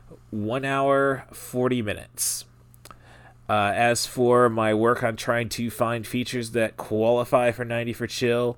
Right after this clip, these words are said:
that initial run times hurt them, I've recently gone through and taken a look at Doomsday, one of my favorite Neil Marshall movies, probably my favorite Neil Marshall movie.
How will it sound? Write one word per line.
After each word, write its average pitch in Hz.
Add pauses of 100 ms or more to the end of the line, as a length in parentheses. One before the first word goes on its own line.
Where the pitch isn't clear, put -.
(540)
that 95 (600)
initial 117 (160)
run 123
times 123
hurt -
them, 151 (460)
I've 101
recently 110
gone 113
through 120
and 104
taken 113
a 110
look 113
at 101 (600)
Doomsday, 113
one 117
of 110
my 107
favorite 110
Neil 113
Marshall 104
movies, 98
probably 196
my 117
favorite 101
Neil 101
Marshall 95
movie. 92